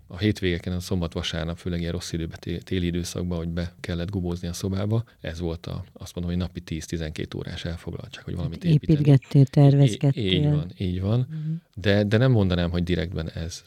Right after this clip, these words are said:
Speaker 1: De az alkotni vágyás, tehát láttam, hogy édesanyám is rengeteget festett, gondolkodott, kísérletezett. Maga ez az elmélyülés, hogy valamit létrehozni, ami fennmaradhat a életünkön túl. Valószínűleg az, ö, irányította az építészet irányába, hogy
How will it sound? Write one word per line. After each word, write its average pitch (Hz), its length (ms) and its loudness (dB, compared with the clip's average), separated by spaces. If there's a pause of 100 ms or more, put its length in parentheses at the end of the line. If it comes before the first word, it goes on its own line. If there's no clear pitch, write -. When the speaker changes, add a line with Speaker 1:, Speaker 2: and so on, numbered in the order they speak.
Speaker 1:
De 101 220 4
az 104 180 4
alkotni 92 580 4
vágyás, 110 400 -2
tehát 98 180 -6
láttam, 92 260 -4
hogy 90 80 -4
édesanyám 87 400 -6
is 87 120 -8
rengeteget 90 640 -8
festett, - 680 -8
gondolkodott, 95 800 -4
kísérletezett. 90 880 -4
Maga 107 280 8
ez 92 100 6
az 98 100 2
elmélyülés, 87 600 2
hogy 90 180 -6
valamit 87 320 -4
létrehozni, 113 800 0 (160)
ami 87 280 -4
fennmaradhat 87 680 -4
a 87 220 -8 (100)
életünkön 85 680 -8
túl. 82 340 -4 (200)
Valószínűleg 117 560 4
az, 101 200 4
ö, 95 260 4
irányította 95 920 -4
az 104 100 -8
építészet 98 640 -6
irányába, 104 600 0
hogy 95 260 2